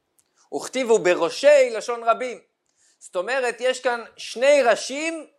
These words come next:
ביום אחד. ואיזה הוא חודש שיש לו שני ראשים? הווה אומר, זה ראש השנה.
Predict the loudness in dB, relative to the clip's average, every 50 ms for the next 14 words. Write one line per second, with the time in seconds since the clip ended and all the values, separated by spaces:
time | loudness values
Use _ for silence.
0 | _ _ _ _ _ _ _ _ _ _ 2 4 4 4 4 4 0 -4 -2 -2
1 | -2 -2 -2 -4 -8 _ _ _ _ _ _ _ _ _ _ _ _ _ _ _
2 | _ _ _ _ _ _ _ _ _ _ _ _ _ _ _ _ _ _ _ _
3 | _ _ _ _ 0 2 4 4 4 4 2 4 4 2 2 2 2 2 2 0
4 | -2 -4 -4 -4 -8 -10 -16 -16 -12 -8 -6 -6 -6 -6 -6 -8 -8 -8 -8 -6
5 | -4 -4 -2 -2 -2 -2 -4 -6 -10 -12 -12 -14 -18 _ _ _ _ _ _ _
6 | _ _ _ _ _ _ _ _ _ _ _ _ _ _ _ _ _ _ _ -8
7 | -6 0 4 4 4 4 2 0 -4 -4 -2 -4 -2 -2 -2 -4 -4 -8 -6 -6
8 | -6 -4 -2 -4 -4